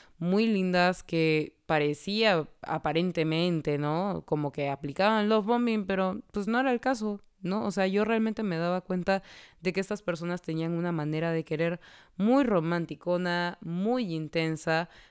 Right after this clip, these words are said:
pero que no estaban tratando de aplicar love bombing en lo, en lo absoluto, ya que con el tiempo las cosas no cambiaron a mal, ni tampoco me hicieron daño. Pero a comparación del love bombing, tú ya sientes que te daña constantemente.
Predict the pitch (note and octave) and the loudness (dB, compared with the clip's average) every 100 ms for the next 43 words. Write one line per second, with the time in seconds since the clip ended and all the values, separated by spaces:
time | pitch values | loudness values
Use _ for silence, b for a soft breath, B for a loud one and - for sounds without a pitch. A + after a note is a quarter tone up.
0 | B - F3+ F3 E3+ F3 A3 - C4+ A3+ | B 0 2 2 0 0 -2 2 2 2
1 | G3+ G#3 G#3+ G#3 E3 D#3 F3+ F3+ F#3 F#3+ | 0 2 0 0 -4 0 0 2 0 0
2 | D#3+ F#3 F#3+ F#3+ F#3+ F#3 D#3 - D#3+ D3+ | -2 -2 0 0 0 -2 -2 -4 -6 -6
3 | - - D#3 A3+ - D3+ C#3+ B B B | -6 -6 -2 -2 0 -4 -4 B B B
4 | - F3+ F3+ F#3 E3+ D#3+ D#3 F3+ F#3+ F#3 | -8 -4 -2 -2 -2 -2 -2 -2 -2 0
5 | G#3 G3+ D#3 - D3+ D3+ D#3 D#3 D#3+ D3+ | 0 0 -2 -4 -2 0 0 -2 -2 -2
6 | D3+ D#3+ D#3+ E3 D3 D#3 F3 C4 b b | 0 0 0 -2 -2 0 0 -2 b b
7 | _ _ _ _ _ - F3 F#3+ F#3+ F3 | _ _ _ _ _ -6 -4 0 2 2
8 | F#3 F#3+ E3+ C#3+ E3 E3 E3 E3+ D#3 C#3+ | 0 0 -4 -4 -4 -2 -2 -2 -2 -6
9 | - _ _ _ F3+ E3+ D#3+ D3+ D3+ - | -14 _ _ _ 2 4 4 2 0 -2
10 | D#3+ D3 D3+ - E3+ G3+ G#3+ F#3+ F#3 G3+ | -4 -2 -4 -2 0 2 0 0 -2 0
11 | G3+ G#3 F#3+ D#3+ D#3+ E3+ - F3+ F3 E3+ | 0 -2 -4 -6 -4 -4 -4 -4 -4 -6
12 | - D3 C#3+ D3 D#3 D3+ - C#3+ - C#3+ | -8 -8 -6 -2 -2 -4 -6 -10 -8 -6
13 | C#3+ D3 D3+ - | -4 -2 -2 -6